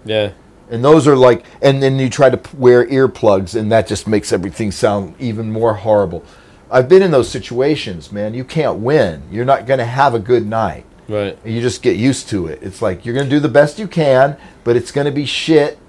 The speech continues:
Speaker 2: and you're gonna hope that the next room isn't like that.
Speaker 1: <laughs>
Speaker 2: Because I've played, and, and another, another thing that's really hard is the, the difference between no ambience and too much ambience.
Speaker 1: Mm.
Speaker 2: And that's the main thing that electric guitar players always worry about.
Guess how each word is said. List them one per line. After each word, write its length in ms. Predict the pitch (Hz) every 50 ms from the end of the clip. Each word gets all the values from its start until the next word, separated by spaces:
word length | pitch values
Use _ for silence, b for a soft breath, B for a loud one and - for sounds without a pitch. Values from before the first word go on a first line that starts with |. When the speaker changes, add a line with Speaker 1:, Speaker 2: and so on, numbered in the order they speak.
| _ -
Speaker 2:
and 240 | - 120 120 120 120
you're 140 | 123 127 120
gonna 180 | 135 131 127 120
hope 260 | 131 135 131 127 -
that 120 | 123 110 -
the 80 | 127
next 340 | 120 123 127 120 - - -
room 300 | 113 117 117 117 113 110
isn't 220 | 101 92 104 107
like 260 | 104 104 101 98 90 -
that. 380 | 87 80 78 - - 120 113 - -
Speaker 1:
<laughs> 420 | 131 110 - - 113 101 - - -
Speaker 2:
Because 320 | 107 104 123 117 101 -
I've 200 | 131 120 107 -
played, 440 | - - 143 147 156 156 - - -
and, 140 | 131 127 - -
and 160 | 147 143 147
another, 360 | 143 156 175 202 202 170 110 98 -
another 340 | 113 113 143 170 190 196 -
thing 200 | - 139 117 110
that's 220 | 104 92 - -
really 260 | 120 131 131 120 110
hard 340 | 101 101 110 101 101 98 92
is 160 | 90 90 87 95
the, 180 | 92 82 - b b b b b b b b - 98
the 100 | 107 104
difference 400 | 95 139 170 170 175 160 123 -
between 600 | - 117 - - 135 135 135 127 127 120 113 - b b b b b _ -
no 300 | 107 123 143 156 160 160 - 160
ambience 560 | 147 147 147 139 123 143 139 139 127 - -
and 120 | 113 101
too 200 | - - 147 135
much 260 | 120 104 87 - -
ambience. 540 | - 95 90 87 85 76 73 - - 113 113 110
Speaker 1:
Mm. 60 | 107
Speaker 2:
And 100 | 104 127
that's 180 | 160 180 180 -
the 100 | 139 131
main 320 | 131 143 147 151 143 123
thing 180 | - 139 131 123
that 80 | 120
electric 380 | 113 113 113 113 - - 98 95
guitar 280 | - - 120 110 107 101
players 360 | - - 98 90 87 82 101
always 400 | 101 107 107 104 104 92 - 98
worry 260 | 98 101 95 92 90
about. 340 | 80 71 85 80 76 76